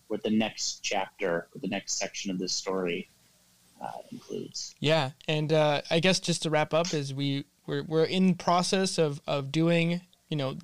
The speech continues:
Speaker 2: I've been mentioning access to information being a core belief of what we do here, and so that being said, is long-form conversations. Not many people either have the attention span or just the want to listen to hours and hours of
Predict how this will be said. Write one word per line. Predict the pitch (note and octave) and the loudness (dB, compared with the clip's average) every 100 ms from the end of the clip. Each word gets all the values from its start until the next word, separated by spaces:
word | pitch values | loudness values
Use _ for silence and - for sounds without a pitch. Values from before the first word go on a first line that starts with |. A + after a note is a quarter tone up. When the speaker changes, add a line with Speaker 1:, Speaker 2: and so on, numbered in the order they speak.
| - | -4
Speaker 2:
I've | C#3+ C3+ - _ _ _ _ - | -4 -4 -12 _ _ _ _ -10
been | D3+ D#3+ D#3+ | 0 2 4
mentioning | D#3+ D#3 E3+ E3+ D3 - | 2 2 0 0 -2 0
access | D3+ - E3+ - | 0 2 0 0
to | E3+ | -2
information | D#3+ E3 D#3 D#3+ - E3+ | -2 0 0 0 0 -2
being | D#3 D3 D3 | 0 -2 -4
a | C#3+ | -8
core | - E3+ D#3+ | -2 0 0
belief | D3+ E3+ F#3 F#3+ - | 2 2 0 -2 -2
of | E3 D3 | -2 -2
what | E3 | -2
we | E3+ | 0
do | E3+ F#3 | 0 2
here, | D#3+ D#3+ | 2 2
and | D3+ D#3 D#3 - - - - - - - - | 2 0 -4 -12 -20 -20 -20 -20 -20 -20 -4
so | E3 | 0
that | D3+ D#3+ - _ _ _ | 6 4 4 _ _ _
being | - F#3 E3 | 4 4 6
said, | G3+ G3+ D#3+ | 4 4 4
is | D3 | 2
long-form | D3+ D#3+ - E3 D#3+ | 2 2 2 0 2
conversations. | D#3+ D3+ D3+ D#3+ D#3+ - G3+ F#3+ | 2 2 0 0 -2 -2 -4 -2
Not | C#3 C#3 | -2 -2
many | - C#3+ | -2 -2
people | C3+ D3+ D#3 D#3 | -2 -2 0 -2
either | D3 C#3 | 0 0
have | D3 | 0
the | C#3 | 0
attention | C3+ D#3+ D3 D#3 | -2 -2 -2 -6
span | - D3+ D3 | -2 0 0
or | C#3 | -2
just | C3+ C3+ C3 | -2 -4 -2
the | C3+ | -4
want | A#2+ C3+ D3+ - - | -2 0 0 -2 -10
to | - D3+ | -6 -2
listen | D3+ - D#3+ | 0 0 -2
to | - D#3+ D#3 | 0 0 0
hours | B2+ C#3 C3+ | 0 0 -2
and | C3 | -2
hours | C3+ C3+ C3 | 0 0 -2
of | B2+ | -6